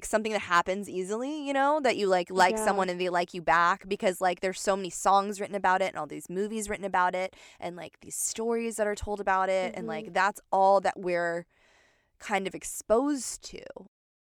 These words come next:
Speaker 2: But it's often so one-sided.
Speaker 1: It is.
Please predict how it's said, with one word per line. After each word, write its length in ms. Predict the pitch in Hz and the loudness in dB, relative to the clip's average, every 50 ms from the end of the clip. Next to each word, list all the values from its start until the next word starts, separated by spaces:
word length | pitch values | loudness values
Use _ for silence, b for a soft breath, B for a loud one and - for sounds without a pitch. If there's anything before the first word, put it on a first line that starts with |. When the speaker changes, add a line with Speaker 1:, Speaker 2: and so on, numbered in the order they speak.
| - 220 - - | -20 -8 -2 2
Speaker 2:
But 100 | 247 247 | 2 2
it's 160 | 247 240 - | 2 2 -2
often 600 | 262 269 - 226 226 - _ - 269 262 254 233 | -4 -2 -2 -2 -2 -4 _ 0 2 2 2 0
so 480 | - - - - - 240 208 202 202 208 | -4 -10 -10 -2 2 4 6 6 6 6
one-sided. 920 | 202 175 185 190 185 185 190 - - - - 151 147 165 175 175 185 196 208 | 4 2 0 -2 0 -2 -4 -8 -10 -12 -12 -6 -4 -2 -2 0 0 -2 0
Speaker 1:
It 20 | 190 | 0
is. 600 | 196 202 208 202 190 180 165 165 170 - - | 0 0 2 0 0 -2 -4 -6 -8 -12 -16